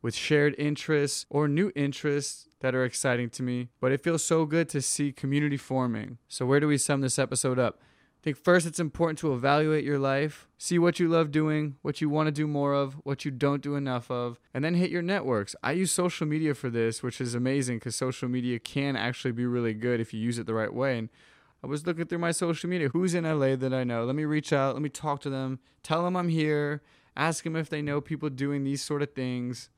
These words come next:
I went through my phone book. I called people from college. I just went deep. I went deep through all the people that I met in my life, and I just put the feelers out there. I put myself out there. I said, "Hey, I'm in L A, and I'm looking for friends that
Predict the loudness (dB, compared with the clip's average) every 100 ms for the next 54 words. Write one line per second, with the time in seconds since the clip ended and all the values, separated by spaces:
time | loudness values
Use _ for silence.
0 | _ -2 0 0 -2 -2 0 2 2 4
1 | 4 4 2 0 -2 0 -4 -6 -6 -6
2 | 2 2 4 0 -2 -4 -4 -4 -4 -6
3 | -6 -6 -4 -2 -2 -2 -4 -6 -6 -6
4 | -2 0 -2 -4 -4 -2 0 0 0 -2
5 | -2 -2 -2 0 0 -2 -4 -6 -2 -2
6 | -2 -6 -2 0 0 0 2 2 0 -2
7 | -2 -4 -4 -4 -2 -2 -2 -2 -2 -4
8 | -4 -2 -2 -2 -2 0 -2 -2 -4 -2
9 | 0 2 2 2 0 -2 -8 -20 _ -6
10 | -4 2 2 0 -4 -2 0 0 -2 -8
11 | _ -4 0 0 0 0 0 -2